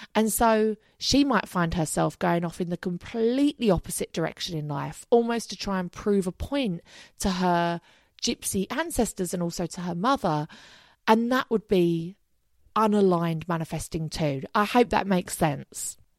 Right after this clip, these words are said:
There are so many examples of this where somebody could be out of alignment because of fear or because of wanting to do something differently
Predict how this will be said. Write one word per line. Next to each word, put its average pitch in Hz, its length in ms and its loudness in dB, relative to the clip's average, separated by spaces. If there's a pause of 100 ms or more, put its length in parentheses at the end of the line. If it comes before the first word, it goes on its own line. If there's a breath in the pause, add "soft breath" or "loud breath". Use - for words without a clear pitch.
(420)
There 277 260 6
are 269 80 2
so 269 320 4
many 254 280 0
examples 202 760 2
of 165 140 -6
this - 440 -6
where 165 460 4 (180 soft breath)
somebody 220 540 0
could - 260 -4
be 190 260 -2
out 180 200 2
of 175 100 -6
alignment 165 580 2
because 165 440 -4
of 156 320 -2
fear 185 760 2
or 165 60 -2
because 165 280 -4
of - 120 -12
wanting 175 340 -4
to - 100 -12
do 180 140 0
something 175 340 -6
differently 202 560 0